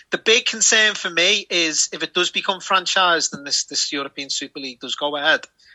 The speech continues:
big concern at the back of my mind, being a massive American sports fan as I am and as you are as well,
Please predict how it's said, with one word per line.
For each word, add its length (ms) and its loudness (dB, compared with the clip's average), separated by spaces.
big 180 2
concern 440 4
at 60 -8
the 80 -16
back 200 0
of 80 -12
my 60 -6
mind, 380 4
being 180 2
a 40 4
massive 340 2
American 380 0
sports 380 0
fan 200 2
as 140 0
I 140 4
am 80 0
and 120 -2
as 160 -2
you 140 -2
are 240 4
as 160 -6
well, 260 2